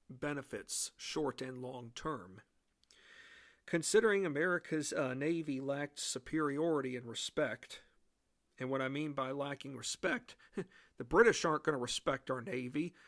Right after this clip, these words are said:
They have the world's largest formidable Navy. They've got probably at best three hundred, five hundred more ships than we could attain,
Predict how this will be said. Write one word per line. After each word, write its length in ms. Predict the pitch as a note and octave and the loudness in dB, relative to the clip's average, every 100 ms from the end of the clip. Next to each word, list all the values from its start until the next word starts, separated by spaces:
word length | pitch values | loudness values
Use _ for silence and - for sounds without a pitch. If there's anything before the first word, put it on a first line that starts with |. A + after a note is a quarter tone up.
| - - | -8 0
They 120 | F3 | 2
have 200 | F3 E3 | 2 2
the 80 | E3+ | 2
world's 420 | F3+ F3 E3 D#3 | 4 4 2 4
largest 460 | E3 F3 E3 D#3+ | 6 6 2 -4
formidable 580 | - F3 E3+ F3+ F3 F#3 | 0 0 2 2 2 2
Navy. 720 | F#3 G3+ G#3 F#3 B2+ E2 - _ - - _ | 2 0 0 -2 -6 -8 -14 _ -20 -20 _
They've 300 | - G3+ G3 | 4 6 6
got 340 | - F3+ F3+ - | 4 4 4 2
probably 640 | - G#3 A3+ G3 D#3 D3 | 4 6 6 4 0 0
at 160 | - D#3+ | 0 2
best 520 | D#3+ D3+ - - - _ _ _ _ _ _ _ _ _ _ _ _ _ _ _ | 4 4 2 -6 -8 _ _ _ _ _ _ _ _ _ _ _ _ _ _ _
three 260 | - C3 D#3+ | -4 0 2
hundred, 460 | D3 E3+ D#3+ E3+ D#3+ | 2 0 0 -2 0
five 320 | C3 D3 D3 | 0 0 0
hundred 320 | E3 E3 D3+ | 0 0 2
more 240 | D3+ E3+ | 4 4
ships 460 | C3+ - E3+ - - | 0 0 0 0 -2
than 200 | B2+ A#2+ | -2 -2
we 160 | C#3+ D#3 | -2 -2
could 220 | - D3 | -2 -4
attain, 640 | - - E3 E3 E3+ E3 | -4 -6 -4 -4 -4 -6